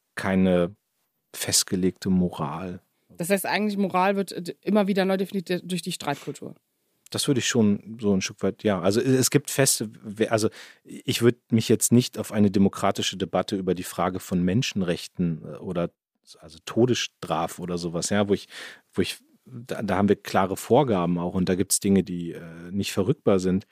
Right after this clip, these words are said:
Speaker 1: Aber natürlich wird Moral auch im politischen und demokratischen Diskurs verändert, ja.
Speaker 2: Aber gibt es für Sie eine Definition zwischen schlechter
Speaker 1: Also,
Speaker 2: und
Speaker 1: d-, ich meine, da gibt's ja, äh, genug Beispiele, ne? Ich
Speaker 2: Ja,
Speaker 1: meine,
Speaker 2: gerne.
Speaker 1: da kann man ja, nein, also, wie, wie gucken wir auf gleichgeschlechtliche Ehen,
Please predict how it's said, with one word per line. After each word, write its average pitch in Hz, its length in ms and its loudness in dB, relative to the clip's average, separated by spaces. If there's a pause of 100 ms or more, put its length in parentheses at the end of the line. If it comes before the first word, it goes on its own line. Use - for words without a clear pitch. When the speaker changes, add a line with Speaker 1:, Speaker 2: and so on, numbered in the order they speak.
(420)
Speaker 1:
Aber 98 180 4
natürlich 113 600 4
wird 101 200 4
Moral 92 480 6
auch 95 380 4
im 92 260 6
politischen 98 720 6
und 92 180 2
demokratischen 90 580 2
Diskurs 95 460 2
verändert, 101 500 2
ja. 95 200 0 (720)
Speaker 2:
Aber 190 100 4
gibt 196 160 2
es 220 100 -2
für 214 100 4
Sie 202 120 6
eine 196 140 6
Definition 190 500 2
zwischen 175 280 2
schlechter - 340 2
Speaker 1:
Also, 120 200 4
Speaker 2:
und 110 220 0
Speaker 1:
d-, 107 40 -2
ich 113 180 -4
meine, 110 160 4
da 110 60 6
gibt's 113 180 0
ja, 104 80 2
äh, 101 240 -4
genug 98 300 2
Beispiele, 101 520 -2
ne? 104 140 0
Ich 185 80 0
Speaker 2:
Ja, 156 60 0
Speaker 1:
meine, 101 140 2 (120)
Speaker 2:
gerne. 185 280 -6
Speaker 1:
da 101 100 -2
kann 110 160 -2
man 104 160 6
ja, 101 120 4
nein, 123 280 2
also, 98 260 0
wie, 113 220 -6
wie 107 400 -8
gucken - 320 0
wir 101 60 6
auf 92 100 0
gleichgeschlechtliche 95 800 -4
Ehen, 101 320 0